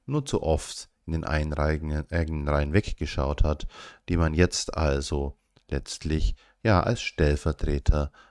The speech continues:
noch schnell kurz vor dem Ablaufsdatum, wenn ich so flapsig formulieren darf, entsprechend bestraft. Wie seht ihr die Situation? War es notwendig? Ist es notwendig? Oder wärt ihr auch dafür, dass wir ein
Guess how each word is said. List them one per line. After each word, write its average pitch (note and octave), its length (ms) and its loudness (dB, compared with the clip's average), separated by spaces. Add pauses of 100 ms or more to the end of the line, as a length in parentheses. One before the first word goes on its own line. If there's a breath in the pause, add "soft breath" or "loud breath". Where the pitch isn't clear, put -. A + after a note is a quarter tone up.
(120)
noch D#3 220 -4
schnell A3+ 600 0
kurz - 320 -4
vor G#2+ 180 2
dem G2 120 -2
Ablaufsdatum, D#2+ 1000 2
wenn D#2 120 0
ich D2+ 100 -4
so - 120 -10
flapsig - 440 -2
formulieren C#2+ 580 -2
darf, C#2 340 0 (480 loud breath)
entsprechend - 840 -2 (340)
bestraft. - 720 -6
Wie C3+ 80 2
seht D3 160 4
ihr F#3+ 80 2
die E3+ 120 6
Situation? F#2 760 4 (320 loud breath)
War D#2 120 6
es - 100 0
notwendig? C#3+ 720 4
Ist E3+ 120 6
es D3+ 160 4
notwendig? G#2+ 720 4 (360 loud breath)
Oder F2+ 540 6 (240)
wärt A#2 220 2
ihr D3+ 140 2
auch C#4 120 -10
dafür, F#2 440 4
dass D#2 220 4
wir E2+ 200 2
ein C#2+ 360 2